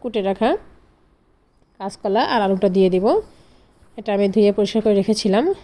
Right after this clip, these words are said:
এখন আমি খুব ভালো মতো মশলার সাথে এই তরকারিটাকে মিশিয়ে নেব, যেন সব জায়গায় মশলাটা মেখে যায় তরকারির সাথে। আর এটাকে আমি এখন সামান্য এক চামচের মতো হয়তো হবে, সামান্য একটু পানি দিয়ে আমি শুধুমাত্র খুন্তিটা আর কি ধুলাম একটু মশলাটা।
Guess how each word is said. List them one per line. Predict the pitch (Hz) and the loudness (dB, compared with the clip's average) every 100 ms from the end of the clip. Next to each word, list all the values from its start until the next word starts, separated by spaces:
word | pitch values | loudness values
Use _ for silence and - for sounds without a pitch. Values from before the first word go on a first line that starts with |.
| - - | -18 -14
এখন | 233 196 190 | -12 -6 -2
আমি | 185 233 | 0 -2
খুব | - 208 | -2 -2
ভালো | 208 233 | 2 2
মতো | 240 202 262 | 2 2 0
মশলার | 226 - 196 | 0 -2 -4
সাথে | 190 247 | -4 -4
এই | 349 320 | -2 -2
তরকারিটাকে | 220 185 196 190 196 | -4 -4 -4 -6 -6
মিশিয়ে | 277 202 - 190 | -4 -4 -2 -2
নেব, | 175 175 180 202 _ _ _ _ _ _ - | -2 -2 -4 -6 _ _ _ _ _ _ -8
যেন | 214 240 | -4 -2
সব | 262 233 | -2 0
জায়গায় | 220 220 277 | 2 4 4
মশলাটা | 277 214 202 190 185 - - _ | 2 0 -2 0 -2 -6 -20 _
মেখে | 220 214 220 | -6 -2 -2
যায় | 185 220 | 0 0
তরকারির | 294 190 190 180 | 0 -4 -4 -6
সাথে। | 185 190 196 196 - _ _ _ _ _ _ _ - | -4 -4 -4 -8 -12 _ _ _ _ _ _ _ -12
আর | 196 214 | -2 -2
এটাকে | 202 226 240 | 0 0 0
আমি | 208 294 392 - - - - - | 2 2 0 -6 -14 -12 -14 -12
এখন | 208 196 220 349 359 | -8 -4 -4 -4 -6
সামান্য | - 277 277 294 302 | -6 -4 -2 -2 2
এক | 262 240 226 - _ | 2 2 -2 -8 _
চামচের | 254 240 233 247 | -6 -4 0 0
মতো | 208 220 | 0 0
হয়তো | 208 190 220 | -2 -2 -2
হবে, | 214 196 392 - _ _ _ - | 0 0 -2 -6 _ _ _ -14
সামান্য | 277 247 269 240 | -6 -2 2 0
একটু | 240 233 | 0 -4
পানি | 208 208 | 0 2
দিয়ে | 202 254 349 | 2 0 0
আমি | 247 226 - - | 0 0 -4 -20
শুধুমাত্র | - 220 226 214 - | -14 -8 -4 -4 -4
খুন্তিটা | 220 233 214 254 226 | -6 -6 -6 -2 -4
আর | |
কি | 202 | -4
ধুলাম | 208 202 180 208 | -8 -6 -4 -4
একটু | 208 | -4
মশলাটা। | 185 180 190 196 302 | -8 -8 -10 -6 -8